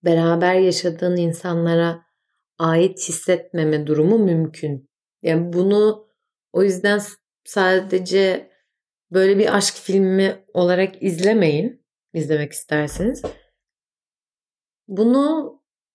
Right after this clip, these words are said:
hani kendini henüz bulamamış ama bulmaya başlayan bir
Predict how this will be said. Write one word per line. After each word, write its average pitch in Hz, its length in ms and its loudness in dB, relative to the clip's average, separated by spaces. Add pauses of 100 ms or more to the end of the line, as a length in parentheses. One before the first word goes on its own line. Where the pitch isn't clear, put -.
(120)
hani 202 220 -2
kendini 247 640 2
henüz 233 500 2
bulamamış 233 840 0
ama 202 300 0
bulmaya 214 480 2
başlayan 214 760 -2
bir 208 340 0